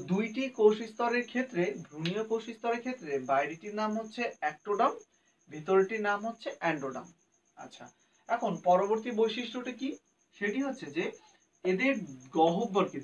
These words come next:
দেহ গহ্বরকে সিলেন্টেরন বলে। দেহ গহ্বর কোনটি? দেহ গহ্বর হচ্ছে এই জায়গাটা,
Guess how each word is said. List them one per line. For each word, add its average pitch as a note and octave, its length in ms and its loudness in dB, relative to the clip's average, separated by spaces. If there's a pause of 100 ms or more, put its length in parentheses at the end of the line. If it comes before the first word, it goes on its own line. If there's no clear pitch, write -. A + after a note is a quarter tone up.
(100)
দেহ E3+ 140 8 (200)
গহ্বরকে A#3+ 640 0 (160)
সিলেন্টেরন G#3+ 720 -2
বলে। B2+ 160 -4 (560)
দেহ D3 120 -10 (160)
গহ্বর G#3+ 300 0 (100)
কোনটি? A3+ 260 -6 (760)
দেহ A3 140 4 (180)
গহ্বর B3+ 360 10
হচ্ছে C4 220 -2 (920)
এই B3+ 100 4 (100)
জায়গাটা, A#3+ 360 8